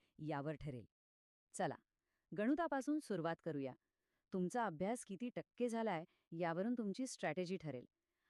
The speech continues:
आपण हे तीन भागांमध्ये बघूया. समजा तुमचा अभ्यास पन्नास टक्क्यांपेक्षा कमी झाला. अशा वेळी तुमचं सगळ्यात मोठं शस्त्र आहे मॅरेथॉन व्हिडिओज. एक पूर्ण मॅरेथॉन व्हिडिओ बघा, जुना किंवा नवीन काहीही चालेल, कारण त्यात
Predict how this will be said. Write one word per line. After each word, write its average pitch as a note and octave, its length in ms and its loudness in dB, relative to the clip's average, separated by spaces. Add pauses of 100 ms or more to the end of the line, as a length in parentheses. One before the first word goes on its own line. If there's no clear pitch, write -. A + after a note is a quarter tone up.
(100)
आपण A#3+ 240 0
हे B3 80 2
तीन A#3+ 420 0
भागांमध्ये E3+ 540 2
बघूया. C#3 380 -2 (640)
समजा F#3+ 380 -2
तुमचा D4 300 0
अभ्यास D#3+ 480 -6 (200)
पन्नास C4+ 360 2
टक्क्यांपेक्षा A#3 560 -2
कमी D#3 220 -4
झाला. C#3 220 -8 (800)
अशा F#3 340 0
वेळी A#3+ 280 2
तुमचं A3+ 300 -2
सगळ्यात F3 520 -2
मोठं F#3+ 280 -6
शस्त्र G3 440 -2
आहे E3 360 0 (200)
मॅरेथॉन E3+ 560 -2
व्हिडिओज. C#3 440 -6 (400)
एक G#3 100 0 (100)
पूर्ण D4+ 280 2
मॅरेथॉन A3 720 0
व्हिडिओ F3 260 0
बघा, C#3 320 -2
जुना A3 460 0
किंवा C4+ 200 0
नवीन C4 360 2
काहीही A#3+ 420 4
चालेल, C#3+ 300 0 (460)
कारण G#3+ 280 0 (100)
त्यात G3+ 200 0